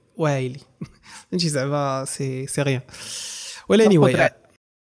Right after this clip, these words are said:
Speaker 2: التركيز ولات قليلة عند بنادم، القدرة على التركيز ولات، آه، ما بقاش بنادم اللي يقدر يركز بزاف ولا ي-، يبغي يسمع بزاف ولا يتفرج بزاف.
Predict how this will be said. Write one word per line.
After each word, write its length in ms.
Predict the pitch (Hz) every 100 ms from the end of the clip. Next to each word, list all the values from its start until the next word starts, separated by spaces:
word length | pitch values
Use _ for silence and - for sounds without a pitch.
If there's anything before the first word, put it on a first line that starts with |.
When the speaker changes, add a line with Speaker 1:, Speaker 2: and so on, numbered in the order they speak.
| _
Speaker 2:
التركيز 320 | 151 196 175 135
ولات 260 | 139 139
قليلة 360 | - 139 143 127
عند 160 | 117
بنادم، 420 | 104 110 104 95 107
القدرة 360 | 110 151 131
على 140 | 127 127
التركيز 540 | - 131 - 160 123
ولات، 380 | 127 123 120 - 135
آه، 400 | 120 120 120 123
ما 140 | 127
بقاش 220 | 127 165
بنادم 240 | - 139 139
اللي 100 | 139
يقدر 280 | - 127 135
يركز 420 | 127 - - 117
بزاف 460 | 110 107 147 127
ولا 180 | 139 131
ي-، 220 | 127 127 -
يبغي 380 | 120 123 139
يسمع 300 | 135 - 127
بزاف 460 | 107 113 127 139 -
ولا 140 | 131
يتفرج 460 | 127 - - 123 -
بزاف. 420 | 104 110 107 -